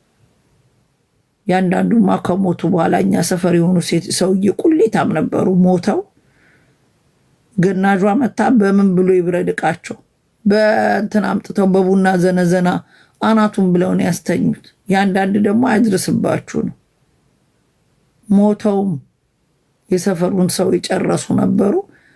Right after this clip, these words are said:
በዘነዘና። ሴትዮዋ ደግሞ እምቢ ብሏቸዋል መሰለኝ ገናዡ። እያየናቸው "አምጡ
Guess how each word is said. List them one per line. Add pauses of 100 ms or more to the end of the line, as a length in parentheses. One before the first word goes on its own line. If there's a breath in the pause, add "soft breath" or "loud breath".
(260 soft breath)
በዘነዘና። (140)
ሴትዮዋ
ደግሞ
እምቢ
ብሏቸዋል
መሰለኝ (260)
ገናዡ። (1300 soft breath)
እያየናቸው
"አምጡ